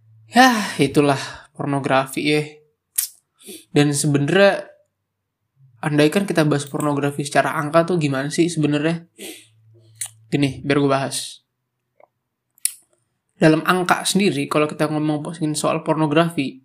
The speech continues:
ini kita ngomong di Indonesia aja ya, kita nggak ngomong di luar.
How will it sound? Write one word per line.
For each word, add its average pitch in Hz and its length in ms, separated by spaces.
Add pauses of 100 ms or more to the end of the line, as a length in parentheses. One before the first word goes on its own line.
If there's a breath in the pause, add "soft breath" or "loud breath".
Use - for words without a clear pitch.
(240)
ini 165 100
kita 202 220
ngomong 170 240
di 143 100
Indonesia 143 480
aja 147 220
ya, - 20
kita 139 220
nggak 143 160
ngomong 131 160
di 135 100
luar. 143 180